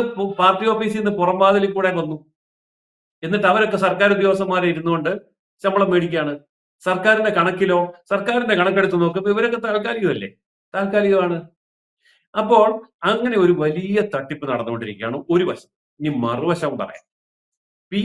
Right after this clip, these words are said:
എസ് സിയിലേക്ക് റിപ്പോർട്ട് ചെയ്യുന്നില്ല. ഒഴിവുകൾ വന്നാൽ പി എസ് സിയിലേക്ക് റിപ്പോർട്ട് ചെയ്യുന്നില്ല.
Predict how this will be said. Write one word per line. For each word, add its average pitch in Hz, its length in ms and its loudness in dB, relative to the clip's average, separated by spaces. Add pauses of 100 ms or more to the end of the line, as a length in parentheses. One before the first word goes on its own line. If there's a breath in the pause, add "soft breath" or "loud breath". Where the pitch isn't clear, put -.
എസ് 247 100 -2
സിയിലേക്ക് 170 640 0
റിപ്പോർട്ട് 170 360 -2
ചെയ്യുന്നില്ല. 101 400 -12 (840)
ഒഴിവുകൾ 226 600 0
വന്നാൽ 151 360 0
പി 135 260 -8
എസ് 170 100 -6
സിയിലേക്ക് 135 460 -6
റിപ്പോർട്ട് 180 380 -6
ചെയ്യുന്നില്ല. 196 480 -14